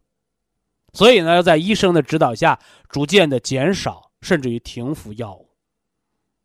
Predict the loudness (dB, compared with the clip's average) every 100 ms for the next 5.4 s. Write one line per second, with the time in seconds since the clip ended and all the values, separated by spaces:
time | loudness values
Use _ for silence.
0 | _ _ _ _ _ _ _ _ _ 0
1 | 4 6 4 2 -2 _ _ _ _ _
2 | _ _ 2 6 4 6 4 6 4 4
3 | 2 4 2 2 -2 0 -2 -4 _ _
4 | _ _ -2 0 0 0 0 0 -2 -2
5 | -4 -6 -8 -10